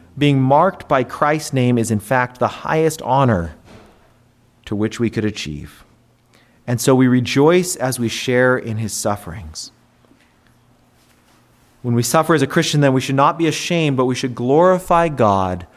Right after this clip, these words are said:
Peter says, in Christ's name, just as Peter and the apostles did when they left the council after being beaten.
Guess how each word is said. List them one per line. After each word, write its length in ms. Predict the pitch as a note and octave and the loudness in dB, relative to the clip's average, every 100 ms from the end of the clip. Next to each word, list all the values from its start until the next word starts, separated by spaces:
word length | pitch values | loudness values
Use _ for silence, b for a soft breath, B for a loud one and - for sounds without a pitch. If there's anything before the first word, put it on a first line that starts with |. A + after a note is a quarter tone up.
| b b | b b
Peter 260 | - G#2 F#2 | -8 -6 -6
says, 420 | - F2+ F2 F2+ | -4 -4 -4 -6
in 200 | - G2+ | -8 -8
Christ's 480 | F2 - A2+ A2 - | -6 0 0 0 -4
name, 460 | F#2+ F#2 E2 D#2 D2+ _ b b b b b | -4 -4 -4 -6 -10 _ b b b b b
just 260 | - C#3 E3 | 0 0 2
as 140 | D3 | -2
Peter 260 | - C#3+ C#3 | 0 2 4
and 80 | |
the 60 | C3 | 2
apostles 500 | B2+ B2+ B2+ A#2 G2+ | 2 2 0 -2 -4
did 160 | G#2+ F#2+ | -2 -2
when 160 | G2+ | -2
they 100 | G2 | -2
left 360 | G2 G#2+ A2+ - | 0 -2 -2 -6
the 80 | G#2 | -6
council 440 | B2 G#2+ - G2 | -2 -4 -2 -4
after 200 | F#2 - | -4 -6
being 240 | F#2+ F#2 | -6 -4
beaten. 440 | F2+ G#2 G#2 D#2 | -4 -6 -6 -8